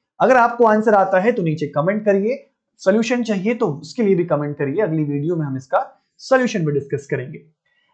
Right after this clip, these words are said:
ऐसे और क्वेश्चंस के लिए आप वेबसाइट पर जा सकते हैं और मुझे नेक्स्ट टॉपिक बताइए जिससे आप चाहते हैं कि आपके लिए क्वेश्चंस कराए जाएं।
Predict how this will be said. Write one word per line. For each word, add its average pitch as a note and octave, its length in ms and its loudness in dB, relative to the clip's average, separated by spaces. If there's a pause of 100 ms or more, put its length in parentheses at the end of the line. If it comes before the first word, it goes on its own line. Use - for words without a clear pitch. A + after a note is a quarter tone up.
(200)
ऐसे B3+ 540 -2 (640)
और G3+ 160 4
क्वेश्चंस A3 400 0
के A#3 100 -2
लिए G#3+ 80 6
आप G#3+ 160 2
वेबसाइट F#3+ 440 2
पर A3 100 4
जा G#3+ 140 4
सकते G#3+ 400 -6
हैं A#3 120 -4
और B3 140 4
मुझे G#3 320 -4
नेक्स्ट - 320 -4
टॉपिक F#3+ 320 2
बताइए D3+ 580 -2 (140)
जिससे F3+ 240 -2
आप E3 260 2
चाहते D3+ 280 -2
हैं G3 120 -6
कि F3+ 60 -8
आपके C3+ 420 -4
लिए C#3 200 -6
क्वेश्चंस - 540 -6 (360)
कराए C#3 240 0
जाएं। C3 160 -20